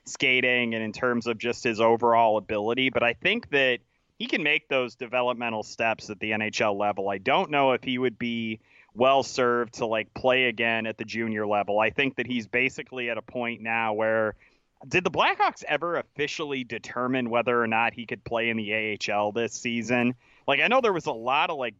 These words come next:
back and forth going on with a couple of different guys, and I just think that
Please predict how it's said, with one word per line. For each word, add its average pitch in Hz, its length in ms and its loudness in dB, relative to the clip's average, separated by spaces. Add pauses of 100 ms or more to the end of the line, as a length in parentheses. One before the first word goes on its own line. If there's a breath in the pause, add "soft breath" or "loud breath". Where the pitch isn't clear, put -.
back 127 300 -2
and 113 180 -6
forth 123 340 -4 (120)
going 107 360 -4
on 104 340 -4
with 104 300 -2 (400 soft breath)
a 131 100 -2
couple 156 380 0
of 113 80 0
different 123 440 -4
guys, 110 440 -2
and 110 100 -6
I 117 120 -4
just 127 240 -6
think 208 240 -2
that 120 340 0